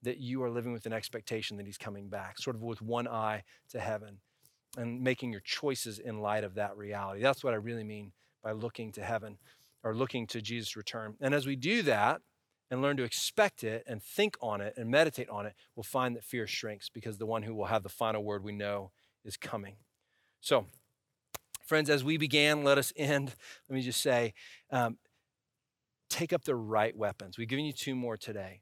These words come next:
right? Do not get caught in the trap of believing that, that paper beats rock. Paper doesn't beat rock. Money doesn't beat fear. S-, fame and security, family, none of that beats fear. What beats fear is the promises that God has given us in his word,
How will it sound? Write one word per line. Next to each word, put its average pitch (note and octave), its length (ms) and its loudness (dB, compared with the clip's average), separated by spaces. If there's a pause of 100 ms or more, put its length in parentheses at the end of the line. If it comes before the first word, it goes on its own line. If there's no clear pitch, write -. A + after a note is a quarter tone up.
(140)
right? A2 340 0 (440)
Do B2+ 200 -2
not C3+ 300 6
get D#3 160 -4
caught C3+ 220 6
in C3+ 80 2
the C3 60 -6
trap A#2 440 2
of G#2+ 180 -6
believing A#2 760 -6 (440)
that, B2 140 0 (160)
that B2 180 -6
paper A#2+ 260 0
beats G#2+ 240 -8
rock. - 320 -8 (920)
Paper C3+ 220 2
doesn't B2 180 4
beat B2 160 -2
rock. G2+ 240 -2 (180)
Money B2 280 0
doesn't A#2+ 260 0
beat A#2+ 220 -10
fear. G#2 420 -12 (1120)
S-, - 140 -6 (160)
fame C3 420 0
and A#2+ 80 -4
security, A#2+ 500 -2
family, B2 520 0
none C3 240 4
of D3 80 -2
that A#2+ 200 2
beats A#2 220 -8
fear. G2+ 220 -6
What A2 180 -6
beats A#2+ 240 -4
fear G#2+ 320 -8
is G2 80 -12
the G2+ 100 -14
promises G#2+ 600 -6
that G#2+ 160 -10
God G#2 160 -4
has G2 100 -12
given G#2+ 280 -6
us - 160 -12
in F#2+ 80 -14
his F#2 120 -20
word, A#2 440 -8